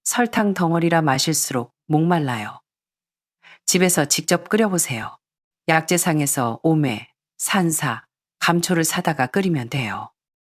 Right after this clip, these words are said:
한국 사람들은 매실청 담가 먹는 거랑 비슷해요.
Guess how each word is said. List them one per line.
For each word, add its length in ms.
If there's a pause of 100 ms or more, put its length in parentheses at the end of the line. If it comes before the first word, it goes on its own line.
한국 300
사람들은 800 (640)
매실청 720
담가 360
먹는 340
거랑 280
비슷해요. 640